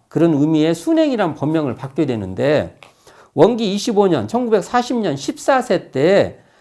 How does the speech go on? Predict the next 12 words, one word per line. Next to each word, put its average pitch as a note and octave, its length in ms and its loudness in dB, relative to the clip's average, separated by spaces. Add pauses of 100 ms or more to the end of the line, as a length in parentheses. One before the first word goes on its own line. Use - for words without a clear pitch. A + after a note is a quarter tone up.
(160)
안경을 B3 580 2
맞추기 E3+ 500 0
위해 D3 420 2 (460)
정산종사와 D#3 1040 0
형산종-, G3+ 960 -2
형산 A3+ 500 -2
김홍철 E3 540 0
종사를 C#3 400 -4
따라서 G3 400 -2
총부에 D4 640 -2
온 C#3+ 260 -2
것이 G3 520 -6